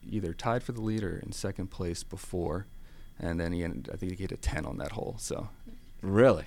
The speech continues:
Speaker 1: that was it for him.
Speaker 2: Yeah, that'll melt you down.
Speaker 1: Yeah, that
Speaker 2: No,
Speaker 1: was it.
Speaker 2: no kidding. Especially right there at the clubhouse. <laughs> Everybody watching.
Speaker 1: Yeah.
Speaker 2: At, at least when Jordan melted down on twelve, it was way out. And look, there's a lot of people at, uh, Amen Corn. But anyway,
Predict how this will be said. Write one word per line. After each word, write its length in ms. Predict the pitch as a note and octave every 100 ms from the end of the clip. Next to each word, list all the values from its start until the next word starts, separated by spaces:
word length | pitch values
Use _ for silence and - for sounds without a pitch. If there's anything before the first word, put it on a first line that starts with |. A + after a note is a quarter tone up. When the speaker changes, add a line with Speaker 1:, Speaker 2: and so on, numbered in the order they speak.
| -
Speaker 1:
that 120 | E2+
was 140 | E2+
it 100 | -
for 120 | - G#2
him. 140 | A#2
Speaker 2:
Yeah, 140 | A2+ G#2
that'll 200 | G#2+ G#2
melt 220 | G#2 G2+
you 80 | F2
down. 260 | F#2 G2+ F2
Speaker 1:
Yeah, 180 | - -
that 100 | -
Speaker 2:
No, 120 | F#2+ G#2
Speaker 1:
was 80 |
it. 60 | F#2
Speaker 2:
no 140 | G2+
kidding. 300 | F#2+ G#2 F#2
Especially 400 | F2+ - - C#3+
right 260 | G2+ G2+ G#2
there 180 | G2+ F#2+
at 80 | E2+
the 60 |
clubhouse. 520 | - F2+ G2+ F2 F2 -
<laughs> 40 |
Everybody 380 | D3+ - - C3+ -
watching. 400 | - - - -
Speaker 1:
Yeah. 200 | - - - - D#3
Speaker 2:
At, 320 | D#3 E3 A#2 F3
at 120 | D3+
least 240 | F3 C4+
when 180 | D3+ B2
Jordan 320 | B2+ C3+ A#2
melted 320 | A2+ A2 A2+
down 240 | G2 G#2 G2+
on 120 | G2
twelve, 420 | - G#2 G2+ F#2
it 80 | F#2+
was 160 | F#2 G2
way 500 | F#2+ A2 B2+ B2+ A2+
out. 180 | F2 - - - - - - -
And 180 | D3+ D3
look, 180 | B2 A2
there's 160 | A2
a 60 | G#2
lot 160 | G2+ F#2+
of 60 |
people 300 | - G2 F#2+
at, 100 | E2+ - - -
uh, 40 | F#2
Amen 320 | G2 F2 D#2+
Corn. 200 | - -
But 140 | G#2
anyway, 320 | G2 D#2+ D2